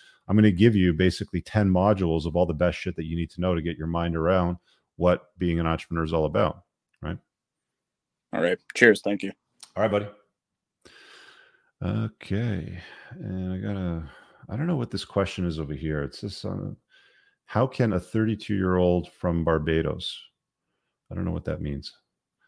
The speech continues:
Speaker 1: Uh, oh, you rewrote it. Okay. "Hey, I'm thirty-two, best started business, third world country, mover international." Okay.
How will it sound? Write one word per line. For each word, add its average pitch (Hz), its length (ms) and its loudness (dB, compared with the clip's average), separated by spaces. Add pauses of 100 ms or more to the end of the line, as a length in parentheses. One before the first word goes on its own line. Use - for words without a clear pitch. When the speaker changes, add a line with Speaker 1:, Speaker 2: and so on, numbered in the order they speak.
(680)
Speaker 1:
Uh, 80 560 -4 (280)
oh, 82 320 4 (120)
you 80 80 -2
rewrote 80 400 4
it. - 100 -4
Okay. 78 240 -4
"Hey, 78 320 0
I'm 78 100 -2
thirty-two, 87 800 2 (160)
best 90 160 -6
started 85 260 -4
business, 80 380 -4
third 85 200 -8
world 85 160 -8
country, 82 320 -6
mover 82 300 -6
international." 82 520 -6
Okay. - 260 -10